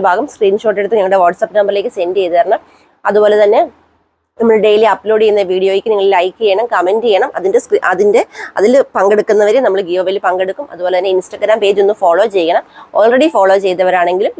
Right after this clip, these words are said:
ലൈക്ക് ചെയ്യണം, കമന്റ് ചെയ്യണം. ഇത്രയും ചെയ്യെങ്കിൽ ഗീവ് അവേയിൽ പങ്കെടുക്കാൻ സാധിക്കും. വിന്നർ ആകുന്നവരെ കാത്തിരിക്കുന്ന നല്ല അടിപൊളി കുർത്തീസാണ്. അതുപോലെ നമ്മൾ ഇവിടുന്ന്, ഇവിടുന്ന് പാഴ്സൽ അയക്കുന്നത് പോസ്റ്റൽ ത്രൂ ആണ്. ഷിപ്പിംഗ് ചാർജ് inside കേരള നമ്മൾ ഷിപ്പിംഗ് ചാർജ് ഈടാക്കുന്നതല്ല.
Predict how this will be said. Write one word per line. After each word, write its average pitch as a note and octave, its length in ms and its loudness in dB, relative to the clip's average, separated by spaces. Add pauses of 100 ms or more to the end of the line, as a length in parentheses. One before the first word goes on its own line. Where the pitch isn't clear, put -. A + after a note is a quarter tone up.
ലൈക്ക് E3+ 260 -2
ചെയ്യണം, F3+ 320 -2
കമന്റ് E3 280 -2
ചെയ്യണം. D3 260 -2
ഇത്രയും A3+ 320 0
ചെയ്യെങ്കിൽ G3+ 320 2
ഗീവ് F3+ 160 4
അവേയിൽ G#3+ 220 2
പങ്കെടുക്കാൻ F#3+ 460 0
സാധിക്കും. G3 400 0
വിന്നർ G3 280 2
ആകുന്നവരെ G3 420 0
കാത്തിരിക്കുന്ന F#3+ 460 -4
നല്ല F#3+ 160 0
അടിപൊളി F#3+ 320 -4
കുർത്തീസാണ്. F#3 520 -2 (520)
അതുപോലെ G#3 280 4
നമ്മൾ G3+ 140 2
ഇവിടുന്ന്, G#3 260 2
ഇവിടുന്ന് F#3+ 280 -2
പാഴ്സൽ F#3+ 400 0
അയക്കുന്നത് G#3 320 -2 (100)
പോസ്റ്റൽ A3 440 0
ത്രൂ G#3+ 200 0
ആണ്. G3+ 120 2 (100)
ഷിപ്പിംഗ് G#3 400 -2
ചാർജ് G#3+ 280 2 (100)
inside A#3+ 480 0
കേരള A#3 240 2 (100)
നമ്മൾ - 160 0 (420)
ഷിപ്പിംഗ് G#3 380 0
ചാർജ് G3+ 280 0
ഈടാക്കുന്നതല്ല. F#3 680 2